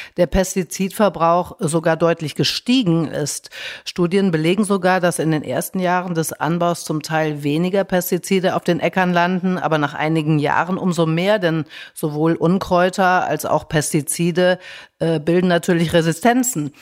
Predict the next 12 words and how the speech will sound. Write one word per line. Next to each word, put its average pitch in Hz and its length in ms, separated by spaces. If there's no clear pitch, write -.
Das - 160
soll 165 140
ja 190 140
vor - 160
allem 190 240
im 202 200
Zusammenhang 196 680
mit 180 240
Monokulturen 170 880
beobachtet 147 600
worden 139 280
sein. 135 360